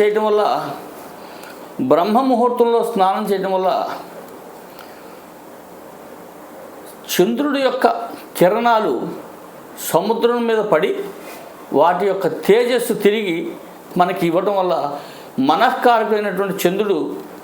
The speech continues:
మన మనసుని శుద్ధి చేసి సక్రమమైనటువంటి మార్గంలో నడిపిస్తాడు. మానవ జీవితానికి ముఖ్యం మన మనసే. మన మనసు మంచి చెప్తే మంచి చేస్తాం, చెడు చెప్తే చెడు చేస్తాం. కాబట్టి మంచి మనసుతో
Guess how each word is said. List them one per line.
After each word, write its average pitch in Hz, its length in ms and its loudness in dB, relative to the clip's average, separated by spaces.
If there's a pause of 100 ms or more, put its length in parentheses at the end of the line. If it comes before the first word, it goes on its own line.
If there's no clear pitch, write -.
(880)
మన 160 220 4
మనసుని 180 540 0
శుద్ధి 165 300 0
చేసి 160 640 0 (680)
సక్రమమైనటువంటి 220 840 2
మార్గంలో 175 440 2
నడిపిస్తాడు. 143 920 2 (880)
మానవ 175 480 4
జీవితానికి 208 680 0
ముఖ్యం 170 540 0
మన 185 100 2
మనసే. 160 520 0 (840)
మన 165 140 4
మనసు 190 360 2
మంచి 202 300 0
చెప్తే 226 200 4
మంచి 214 200 2
చేస్తాం, 233 480 2
చెడు 214 100 6
చెప్తే 226 260 2
చెడు 214 220 2
చేస్తాం. 190 340 -2 (840)
కాబట్టి 247 280 2 (180)
మంచి 175 460 0
మనసుతో 233 840 2